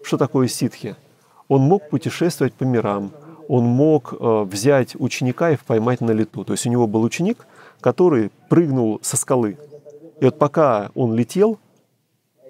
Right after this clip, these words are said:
со скалы он просто летел, во время он не успел разбиться, а, Маудгальяна понял, что он сбросился, материз-, материализовался в этой пропасти,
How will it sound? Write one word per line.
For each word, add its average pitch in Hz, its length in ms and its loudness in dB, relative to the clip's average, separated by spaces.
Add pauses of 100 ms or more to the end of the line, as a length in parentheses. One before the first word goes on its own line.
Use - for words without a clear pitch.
со - 180 -6
скалы 147 300 2
он 107 100 0
просто 120 320 -2
летел, 120 480 0 (640)
во 113 220 0
время 104 540 0
он 113 220 -4 (580)
не 127 140 2
успел 139 440 2
разбиться, 120 600 -2 (720)
а, 101 400 0
Маудгальяна 135 720 2
понял, 104 540 0 (260)
что - 240 0
он 104 180 0
сбросился, 113 760 -2 (340)
материз-, 127 600 0
материализовался 131 920 0
в 113 60 0
этой 113 180 -2
пропасти, - 560 -4